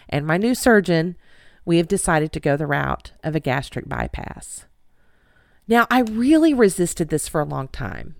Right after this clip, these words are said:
Again, we've been talking about it for probably a year. And I resisted because there was this thought in my head that it meant that I had failed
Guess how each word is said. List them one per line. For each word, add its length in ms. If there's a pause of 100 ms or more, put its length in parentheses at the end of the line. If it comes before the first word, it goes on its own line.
(240)
Again, 540
we've 260
been 140
talking 400
about 220
it 100
for 160
probably 480
a 60
year. 500 (840)
And 120
I 80
resisted 600
because 520 (360)
there 140
was 180
this 200
thought 760 (540)
in 160
my 200
head 560 (960)
that 140
it 140
meant 360
that 340 (220)
I 80
had 240
failed 640